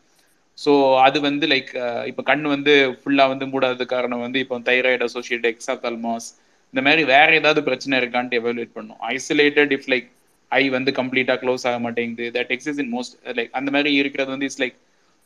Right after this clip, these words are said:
usually harmless, மைல்டா ஓப்பனா இருக்கிறது, like, நேச்சுரலாவே,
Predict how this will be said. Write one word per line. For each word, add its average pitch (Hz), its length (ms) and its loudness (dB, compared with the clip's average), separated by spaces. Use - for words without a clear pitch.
usually 180 360 4
harmless, 127 440 2
மைல்டா 139 440 4
ஓப்பனா 127 300 -2
இருக்கிறது, 117 420 -4
like, 123 260 -4
நேச்சுரலாவே, 139 640 2